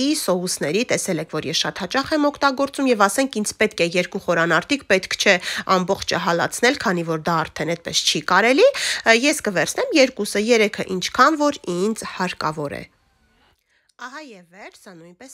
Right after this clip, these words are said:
պատրաստ է հիմա, ը, նույնպես կտեղափոխենք սառցարան մինչև մի փոքր սառի։ Այսպես բարձր կրակով և արագ խառնելով տապակում ենք սունկը, որպեսզի,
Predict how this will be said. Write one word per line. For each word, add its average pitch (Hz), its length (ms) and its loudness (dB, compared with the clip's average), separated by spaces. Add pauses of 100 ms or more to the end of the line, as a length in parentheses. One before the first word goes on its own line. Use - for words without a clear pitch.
պատրաստ 453 460 -20
է 403 100 -18
հիմա, 240 300 -16
ը, - 600 -16
նույնպես 190 360 -14 (100)
կտեղափոխենք 165 720 -20
սառցարան 190 540 -14
մինչև 226 320 -14
մի 196 120 -12 (120)
փոքր - 300 -10
սառի։ 156 400 -14 (1300)
Այսպես 220 600 -20 (120)
բարձր 226 480 -20
կրակով 185 640 -20
և 185 160 -18
արագ 180 320 -18
խառնելով 165 720 -18
տապակում 165 540 -18
ենք 285 180 -20
սունկը, 370 480 -14
որպեսզի, 190 480 -16